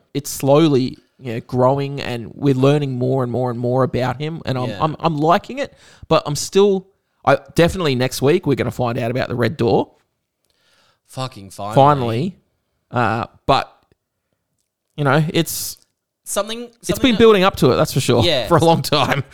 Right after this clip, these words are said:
Speaker 2: Something that I didn't like, and this is what I was talking about before, like, the, the emotional character moments, they're absolutely knocking out of the park. Perfect.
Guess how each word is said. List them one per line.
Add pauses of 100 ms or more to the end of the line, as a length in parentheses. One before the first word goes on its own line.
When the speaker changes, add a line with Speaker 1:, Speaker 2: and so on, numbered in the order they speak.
Speaker 2:
Something
that
I
didn't
like,
and
this
is
what (100)
I
was
talking
about
before,
like,
the,
the
emotional (140)
character
moments, (320)
they're
absolutely
knocking
out
of
the
park. (300)
Perfect.